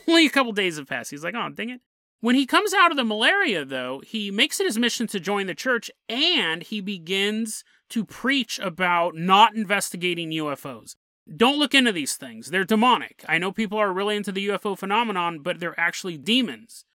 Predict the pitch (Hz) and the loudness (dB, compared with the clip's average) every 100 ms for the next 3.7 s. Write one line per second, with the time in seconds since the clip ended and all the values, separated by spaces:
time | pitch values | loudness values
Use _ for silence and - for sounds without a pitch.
0 | _ _ _ _ 185 208 220 233 214 202 | _ _ _ _ 2 2 2 0 2 2
1 | 180 - 233 151 - 165 160 - 339 277 | 2 0 -2 -2 -6 -8 -8 0 2 2
2 | - 320 311 311 247 269 247 247 220 254 | 6 6 6 2 2 2 2 -2 2 0
3 | 233 208 180 214 247 247 262 | 0 -2 0 0 -2 -4 -4